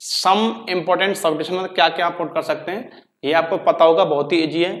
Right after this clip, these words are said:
तो यहाँ देख लेते हैं यहाँ पर क्या क्या बने। अगर आपको मिलेगा ए स्क्वायर प्लस एक्स स्क्वायर, तो आप क्या पुट कर सकते हैं, आप पता होगा, तो यहाँ पर x equal to पुट कर सकते हैं, x equal to a tan theta या फिर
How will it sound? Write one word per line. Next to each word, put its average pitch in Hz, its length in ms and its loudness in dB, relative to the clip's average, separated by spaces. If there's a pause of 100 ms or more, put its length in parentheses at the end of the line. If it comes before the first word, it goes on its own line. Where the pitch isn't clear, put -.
तो - 160 -6
यहाँ 156 160 0
देख 147 140 2
लेते 156 180 -2
हैं 165 80 2
यहाँ 160 60 -2
पर 170 80 -2
क्या 165 120 2
क्या 160 100 0
बने। 180 220 -2 (460)
अगर 165 200 4
आपको 180 220 4
मिलेगा 175 260 2 (220)
ए 180 220 4
स्क्वायर 180 460 4
प्लस 180 440 -4
एक्स 147 340 -4
स्क्वायर, 123 400 -6 (760)
तो 165 40 2
आप 170 160 0
क्या 185 140 6
पुट 175 240 -4
कर 175 80 -2
सकते 160 280 -6
हैं, 165 60 2
आप 165 80 -2
पता 160 160 2
होगा, 165 160 2 (440)
तो 165 60 2
यहाँ 147 180 6
पर 180 140 2 (140)
x 170 240 2
equal 180 200 0
to 170 80 -6
पुट 185 140 -2
कर 170 100 0
सकते 165 260 -6
हैं, 165 180 -2
x 160 240 -4
equal 165 300 0
to 190 60 -4 (260)
a 160 120 0 (220)
tan 170 300 -2
theta 151 280 -2 (840)
या - 80 0
फिर 175 160 -4